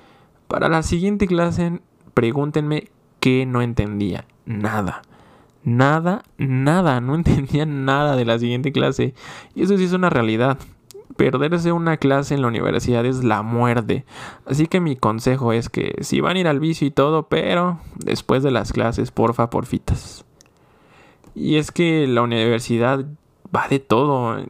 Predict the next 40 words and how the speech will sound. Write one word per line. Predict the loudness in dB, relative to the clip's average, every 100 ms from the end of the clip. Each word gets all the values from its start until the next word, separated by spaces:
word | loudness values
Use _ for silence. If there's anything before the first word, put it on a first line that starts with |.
| -8
La | -2 2
verdad | 0
es | 0
que | -2
aquí | 0 0 0 -6 -4
ya | -2 0
nadie | 0 0
te | 0
va | -2
a | -2
carrear, | -2 -2 -2 0 2 4 2 0
aquí | -2 -2
ya | 0
no | 0
hay | -2
prefecto, | -2 -4 -4 -2 -2 0 -2 -4 0 2 2 -2 -10 -20 -16 -10
aquí | -4 0
ya | 2
no | 2
hay | 0
pretextos. | 0 -2 0 -2 -2 0 2 4
La | 2
verdad | 2
es | 0
que | 0 -2
si | 0
quieres | 0 2 0
entrar, | 0 0 0 0 -6
pues | -4 -4 -4 -4
entras, | -4 -2 0 0 0 0
y | 0
si | 0
no, | 2 0
realmente | 0 -2 -2 -2
te | 0
vas. | 0 0 -4 -16 -20 -20 -20 -20 -20 -20 _
Nada | -2 2 2
más | 0 0
que | -2 -2
si | 0 -2 -4